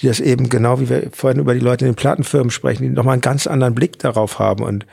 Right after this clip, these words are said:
also wir wären, obwohl wir jetzt sagen würden, wir sind eine sehr selbstbestimmte Band,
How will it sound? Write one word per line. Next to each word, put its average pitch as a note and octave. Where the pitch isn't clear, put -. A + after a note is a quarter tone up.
also A2+
wir B2
wären, C3
obwohl C3+
wir C#3
jetzt C3+
sagen C3
würden, B2
wir B2
sind A#2
eine A#2
sehr B2
selbstbestimmte A#2+
Band, B2+